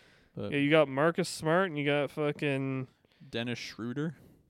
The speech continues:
Speaker 2: Dennis Schroeder, Jason Tatum.
Speaker 1: Dennis Schroeder making, uh, I think it was, like, point seven percent of the money he was gonna make. He denied by the Lakers and then signed with the Celtics.
Speaker 2: And I like, uh, I like Robert Williams too.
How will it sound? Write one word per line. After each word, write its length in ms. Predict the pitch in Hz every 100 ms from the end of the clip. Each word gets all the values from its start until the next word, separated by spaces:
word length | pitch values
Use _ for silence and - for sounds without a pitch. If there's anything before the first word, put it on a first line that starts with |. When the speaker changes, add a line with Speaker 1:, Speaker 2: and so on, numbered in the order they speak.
| -
Speaker 2:
Dennis 260 | 151 165
Schroeder, 540 | 160 170 160 165 170 165
Jason 440 | 151 156 - 165
Tatum. 580 | - 165 160 160 165 175
Speaker 1:
Dennis 240 | 123 127 123
Schroeder 360 | - 123 131
making, 600 | 120 113 117 123 110 107
uh, 240 | 98 104 101
I 40 |
think 220 | - 117
it 200 | 113 95 _
was, 100 | 113
like, 160 | 110 -
point 360 | - 117 117
seven 560 | - - 113 117 117 117
percent 380 | - 127 117 113
of 80 | 110
the 60 |
money 340 | 107 110 120 120
he 100 | 120
was 140 | 110
gonna 180 | 113 110
make. 300 | 110 113 120
He 240 | 113 104 - _ _ _ - 67 - -
denied 480 | 110 104 107 110
by 120 | 113 107
the 100 | 104
Lakers 580 | 101 107 - 123 120
and 80 | 113
then 120 | 104
signed 260 | 107 110 104
with 100 | 117
the 80 | 117
Celtics. 480 | 107 107 127 127 - - _ _
Speaker 2:
And 120 | 139 143
I 40 |
like, 280 | 160 156 151
uh, 280 | 135 123 123
I 40 |
like 180 | 143 156
Robert 240 | 143 127 120
Williams 380 | 120 120 110 -
too. 240 | 113 104